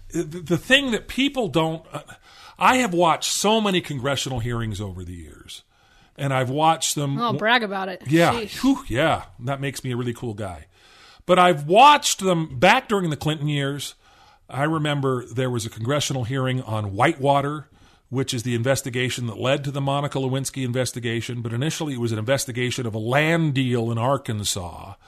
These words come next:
Speaker 1: that the Clintons were involved in. That
Speaker 2: Wow, that sounds boring.
Speaker 1: And it was exceptionally boring. And I remember Robert Altman, the Treasury Secretary, the only reason he's not boring is that he was married to Linda Carter, who played Wonder Woman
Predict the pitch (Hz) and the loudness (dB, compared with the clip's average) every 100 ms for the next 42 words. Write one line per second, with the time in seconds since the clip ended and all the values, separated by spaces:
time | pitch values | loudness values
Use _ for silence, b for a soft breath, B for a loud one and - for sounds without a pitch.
0 | B B B B 113 123 113 113 117 - | B B B B -8 -4 -4 -6 -10 -6
1 | 156 123 131 113 117 120 120 117 120 117 | -6 -4 -6 -4 -4 -4 -2 -2 -2 -2
2 | 117 113 240 254 247 233 - 233 220 208 | -2 0 4 6 6 2 -2 -4 -6 -8
3 | 208 208 202 202 - 165 170 165 147 160 | -8 -6 -8 -10 -2 2 2 2 2 0
4 | - - 233 247 - - 165 131 117 110 | 0 2 4 2 2 0 0 0 -2 -4
5 | 98 90 95 113 _ b b b - 151 | -6 -10 -12 -14 _ b b b -2 2
6 | 175 190 180 180 165 147 147 175 196 190 | 4 4 2 2 2 2 8 8 8 4
7 | 147 170 185 147 131 123 113 - 180 156 | 6 4 4 0 2 2 0 4 4 4
8 | 143 - 110 117 - 110 87 107 - b | 2 0 0 -2 -4 -6 -6 -12 -16 b
9 | b b 147 170 160 147 139 165 143 151 | b b 2 2 4 2 2 0 0 0
10 | 127 127 123 123 110 120 120 113 123 127 | 0 0 0 -2 -2 -2 -2 -2 -2 -2
11 | 113 127 123 104 120 113 95 92 - 113 | -2 -2 -2 -4 -4 -4 -6 -8 -6 -6
12 | 104 98 113 104 92 76 73 | -4 -4 -4 -6 -10 -12 -18